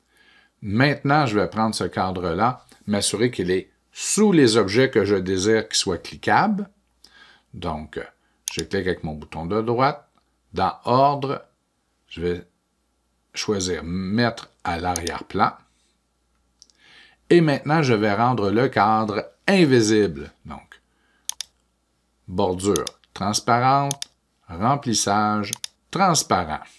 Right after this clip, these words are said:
Dernière étape, à ce cadre, je vais choisir de,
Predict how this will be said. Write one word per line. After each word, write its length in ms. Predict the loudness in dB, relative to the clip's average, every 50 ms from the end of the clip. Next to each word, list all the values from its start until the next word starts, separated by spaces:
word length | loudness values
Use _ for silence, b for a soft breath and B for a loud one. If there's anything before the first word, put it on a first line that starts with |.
| b b b b b b b b b b b _ _ _ _ _ _ _ _ _ _ _ _ _ _ _ _ _ _ _ _ _ _ _ _ -18
Dernière 500 | -6 0 2 4 4 4 2 2 2 2
étape, 480 | 2 2 2 2 2 2 2 -2 -8 b b b b b b _ _ _ _ _ _ _ _ _ _ _ _ _ _ _ _ _ _ _
à 180 | 2 4 4 4
ce 160 | 2 2 0
cadre, 800 | 0 0 2 2 4 4 4 2 0 -2 -2 -2 -2 -4 -4 -8 _ _ _ _ _ -20
je 140 | -14 -10 -8
vais 180 | -6 -4 -4 -6
choisir 540 | -6 -4 -4 -4 -4 -2 0 0 0 0 0
de, 240 | -2 -4 -6 -6